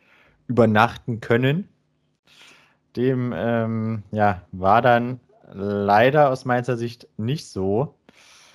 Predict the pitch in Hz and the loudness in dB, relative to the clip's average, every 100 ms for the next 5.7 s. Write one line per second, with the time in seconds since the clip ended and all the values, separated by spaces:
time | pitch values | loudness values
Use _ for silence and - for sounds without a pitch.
0 | _ _ _ 107 107 107 107 104 107 104 | _ _ _ -6 -4 -2 -2 -2 -2 -4
1 | 101 _ _ _ - _ - 104 104 104 | -8 _ _ _ -20 _ 2 4 6 4
2 | 101 101 _ _ - 85 82 78 _ _ | 2 -4 _ _ -16 -12 -12 -14 _ _
3 | 85 - 101 107 101 98 90 92 120 120 | -14 -8 -2 2 2 0 -2 -2 -2 -4
4 | 113 110 - 101 95 _ _ _ _ _ | -10 -10 -10 -10 -10 _ _ _ _ _
5 | _ - 101 113 113 117 | _ 0 2 2 2 0